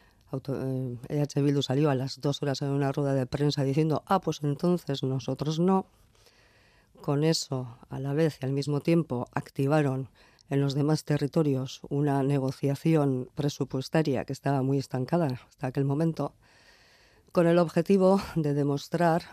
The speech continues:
que sí que son capaces de llegar a acuerdos con el Partido Nacionalista Vasco,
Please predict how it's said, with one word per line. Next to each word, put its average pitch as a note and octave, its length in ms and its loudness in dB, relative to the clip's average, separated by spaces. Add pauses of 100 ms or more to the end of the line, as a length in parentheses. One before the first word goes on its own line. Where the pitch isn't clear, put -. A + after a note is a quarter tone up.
(180)
que C3 240 0
sí - 160 -4
que D3+ 120 -2
son C#3+ 160 -2
capaces C#3 480 -4
de B2+ 100 -4
llegar C#3+ 320 -2
a B2 80 -4
acuerdos C#3 480 0
con C3 120 -6
el B2+ 100 -6
Partido C#3+ 320 -4
Nacionalista C#3 580 -4
Vasco, D#3 460 -6